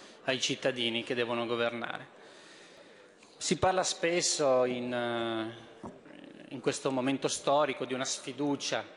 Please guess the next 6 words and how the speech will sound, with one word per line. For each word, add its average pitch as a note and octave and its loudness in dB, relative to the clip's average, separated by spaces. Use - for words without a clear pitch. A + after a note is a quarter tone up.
dei B2 0
cittadini C3 0
nei A#2+ 0
confronti A#2+ -2
della A#2+ 0
politica. A2+ -4